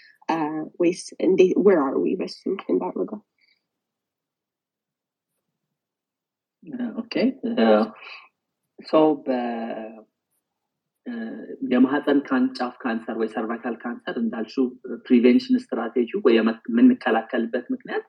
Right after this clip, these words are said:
Speaker 2: uh, ሁለት በጣም ኢምፖርታንት የሆኑ፣ uh, ስትራቴጂዎች አሉ። አንደኛው ስትራቴጂ አሁን ዲስከስ እያደረግነው የነበረው የቅድመ ካንሰር ህክምናና፣ uh, ምርመራ ነው።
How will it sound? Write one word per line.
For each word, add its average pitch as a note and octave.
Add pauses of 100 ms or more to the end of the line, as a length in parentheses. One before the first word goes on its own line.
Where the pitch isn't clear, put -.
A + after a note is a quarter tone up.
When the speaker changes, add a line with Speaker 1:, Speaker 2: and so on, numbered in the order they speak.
(720)
Speaker 2:
uh, G#2 (320)
ሁለት C3
በጣም C#3 (160)
ኢምፖርታንት A2+
የሆኑ፣ A#3+ (420)
uh, G#3 (460)
ስትራቴጂዎች G#2+
አሉ። G#2
አንደኛው D#3
ስትራቴጂ E3 (500)
አሁን A3+ (180)
ዲስከስ A#2
እያደረግነው A2
የነበረው A2
የቅድመ A2+
ካንሰር A2+ (920)
ህክምናና፣ B2 (540)
uh, A#3+
ምርመራ A2+
ነው። -